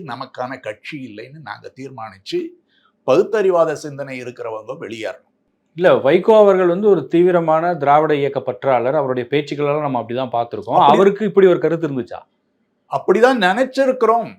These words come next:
Speaker 2: ஆனா இல்லையா அது?
Speaker 1: இல்லை, இல்லை. எவ்வளவு தாக்குதல்களை, அதாவது, ப-, இந்து முன்னணிக்காரனுங்க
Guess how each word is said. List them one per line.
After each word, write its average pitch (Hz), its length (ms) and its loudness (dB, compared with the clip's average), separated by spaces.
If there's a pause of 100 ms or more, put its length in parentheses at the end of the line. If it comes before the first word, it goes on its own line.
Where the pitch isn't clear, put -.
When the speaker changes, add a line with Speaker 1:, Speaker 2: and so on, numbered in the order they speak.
(1200)
Speaker 2:
ஆனா 160 160 -2
இல்லையா 156 380 0
அது? 76 300 -12 (320)
Speaker 1:
இல்லை, 165 460 0 (2000)
இல்லை. 151 380 -4 (1040)
எவ்வளவு 240 440 4
தாக்குதல்களை, 214 720 0 (1500)
அதாவது, 190 460 2
ப-, 127 920 0
இந்து 151 280 -6
முன்னணிக்காரனுங்க 214 800 -2